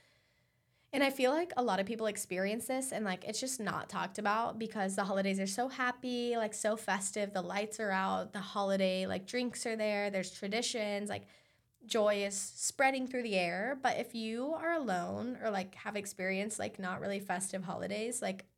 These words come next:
I know where you're coming from. I feel it too. And I think just making sure you find one or two people you can rely on that really know how you actually feel about the holidays and just working on yourself, working on the inside,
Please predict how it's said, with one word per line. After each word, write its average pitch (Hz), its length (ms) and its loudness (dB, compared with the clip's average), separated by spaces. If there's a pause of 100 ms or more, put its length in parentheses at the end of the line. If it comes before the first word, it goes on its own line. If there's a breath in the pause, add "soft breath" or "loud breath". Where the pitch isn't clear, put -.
I 190 240 2
know 202 200 0
where 202 100 0
you're 190 140 0
coming 190 320 -2
from. 226 340 -2
I 190 140 -2
feel 190 200 -4
it 185 140 -2
too. 202 440 -4
And 220 120 -2
I 202 100 0
think 202 400 -2 (640 soft breath)
just 240 340 0
making 247 360 -2
sure 294 180 0
you 254 200 -2
find 190 640 0
one 202 240 0
or 190 60 4
two 196 160 -4
people 196 280 -6
you 190 140 -4
can 202 140 -4
rely 180 340 0
on 196 140 0
that 185 160 -2
really 208 240 0
know 170 340 0
how 190 120 -2
you 196 140 0
actually 185 440 -4
feel 185 580 -6 (320 loud breath)
about 233 240 2
the 240 80 0
holidays 254 720 2 (140)
and 180 520 0
just 226 240 -2
working 196 320 -2
on 240 120 0
yourself, 196 480 0
working 196 280 0
on 226 120 0
the - 180 -4
inside, 208 640 -2